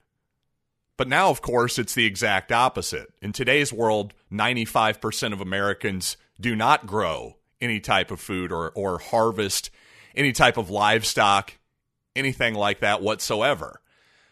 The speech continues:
So what happens is, we all know that, that jobs like farming and various other physical endeavors,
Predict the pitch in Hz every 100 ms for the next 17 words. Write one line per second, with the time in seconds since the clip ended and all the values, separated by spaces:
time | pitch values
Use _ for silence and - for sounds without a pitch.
0 | - 180 175 170 196 226 151 117 113 107
1 | 107 - - 123 156 180 160 139 123 123
2 | _ _ _ _ _ - 127 - - 107
3 | 117 113 _ _ _ _ _ _ - 110
4 | 143 147 143 135 123 - 135 123 127 123
5 | 123 120 92 87 131 127 139 120 107 -
6 | 131 127 127 117 104 98 110 113 113 104
7 | 98 -